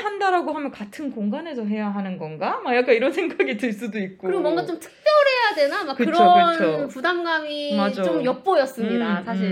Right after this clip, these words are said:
Speaker 1: 음,
Speaker 2: 이제
Speaker 1: 음,
Speaker 2: 올리신
Speaker 1: 음.
Speaker 2: 거를
Speaker 1: 네.
Speaker 2: 보고서. 네. 그죠? 막, 막상 쓰려니까
Speaker 1: 그쵸.
Speaker 2: 뭐 항상 하시는 분들은 항상 함께 하고 있거나
Speaker 1: 맞아요.
Speaker 2: 아니면은 뭐 이제 뭐, 뭐 옆집에서 뭐 랜선이 끊어져서 막 그 정도는 돼야 좀
Speaker 1: 음,
Speaker 2: 에피소드 아닌가? 막
Speaker 1: 그쵸,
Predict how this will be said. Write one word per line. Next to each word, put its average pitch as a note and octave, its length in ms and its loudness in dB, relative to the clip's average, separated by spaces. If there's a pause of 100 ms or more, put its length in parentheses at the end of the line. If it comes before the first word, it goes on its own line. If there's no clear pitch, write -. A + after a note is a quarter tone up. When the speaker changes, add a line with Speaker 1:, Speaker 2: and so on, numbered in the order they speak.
Speaker 1:
음, - 20 -8
Speaker 2:
이제 F3 440 -6
Speaker 1:
음, E3 60 -10
Speaker 2:
올리신 F#3 380 -8
Speaker 1:
음. D4+ 40 -6
Speaker 2:
거를 G3+ 680 -6
Speaker 1:
네. F3+ 300 -2
Speaker 2:
보고서. F3+ 960 -10 (240)
네. D#3+ 320 -20 (260)
그죠? C#4 280 2
막, A#3+ 260 -2
막상 D#4+ 340 0
쓰려니까 F#4+ 560 -4 (380)
Speaker 1:
그쵸. - 320 -8
Speaker 2:
뭐 - 80 -6
항상 G#4 840 -2
하시는 G#4 380 -4
분들은 B3+ 320 -8
항상 F#4 320 -4
함께 F#4 240 -6
하고 F4+ 240 -4
있거나 F#3+ 560 -8
Speaker 1:
맞아요. E3 460 -14
Speaker 2:
아니면은 G3+ 440 -8
뭐 F3 160 -10
이제 F3 240 -12
뭐, F3+ 220 -14 (720)
뭐 G3 140 -10
옆집에서 G#3 460 -12
뭐 G3 100 -8
랜선이 A3 420 -8
끊어져서 C#4+ 380 -8
막 G#3 140 -10
그 - 120 -10
정도는 F#4 440 0
돼야 G3+ 280 -4
좀 G#3 140 -6
Speaker 1:
음, F#3+ 60 0
Speaker 2:
에피소드 A3 280 2
아닌가? A3+ 340 4
막 G3+ 120 2
Speaker 1:
그쵸, A#3 140 -2